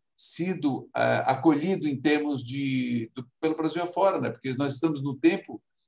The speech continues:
que é preciso pensar, é, na questão meio ambiente, né? É fundamental.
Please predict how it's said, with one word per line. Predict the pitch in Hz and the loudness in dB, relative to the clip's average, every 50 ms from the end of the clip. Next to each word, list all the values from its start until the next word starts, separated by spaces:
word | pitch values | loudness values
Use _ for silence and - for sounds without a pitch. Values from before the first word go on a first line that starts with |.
| _ _ | _ _
que | - - 160 170 | 0 2 4 4
é | 190 190 | 4 2
preciso | 190 - 160 135 120 - - - 180 190 180 147 139 135 | 0 -4 -6 -6 -6 -6 -6 -4 -4 -4 -6 -6 -6 -4
pensar, | 143 131 120 120 - - 143 139 139 123 - - _ _ _ _ _ _ | -2 -2 -2 -2 0 2 4 4 4 2 -2 -10 _ _ _ _ _ _
é, | - 110 117 113 110 107 107 - | -6 -2 0 0 2 2 0 0
na | 107 117 120 | 0 -2 -2
questão | 120 120 120 117 - 131 120 | -2 -4 -6 -6 -4 -4 -2
meio | 113 113 110 104 | -2 -4 -6 -8
ambiente, | 98 95 95 - - - - - - | -10 -10 -12 -12 -12 -14 -18 -18 -18
né? | - 95 - _ - | -20 -20 -20 _ -20
É | 107 | -18
fundamental. | - - - 123 113 107 95 - - - | -14 -8 -8 -6 -6 -6 -8 -10 -12 -18